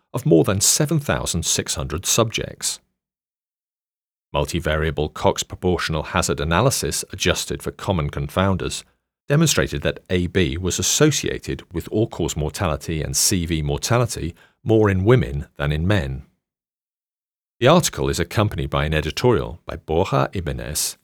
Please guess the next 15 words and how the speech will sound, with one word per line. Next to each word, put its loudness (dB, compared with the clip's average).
from -4
the -2
C 4
N -2
I 2
C -2
in -4
Madrid, 0
Spain, -2
authored 4
together 0
with -8
Professor 0
Valentin 0
Fuster -4